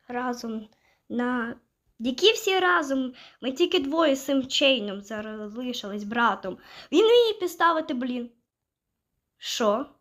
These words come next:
Різдво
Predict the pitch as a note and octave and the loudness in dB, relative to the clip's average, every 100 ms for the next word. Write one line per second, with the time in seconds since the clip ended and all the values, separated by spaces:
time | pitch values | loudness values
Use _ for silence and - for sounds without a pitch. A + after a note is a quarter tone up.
0 | _ _ _ _ _ _ _ _ _ _ | _ _ _ _ _ _ _ _ _ _
1 | _ _ _ _ _ _ _ _ _ _ | _ _ _ _ _ _ _ _ _ _
2 | _ _ _ _ _ _ _ _ _ _ | _ _ _ _ _ _ _ _ _ _
3 | _ G#3 B3 A#3 A#3+ C4 D#4+ | _ -8 -6 -6 -6 -4 -4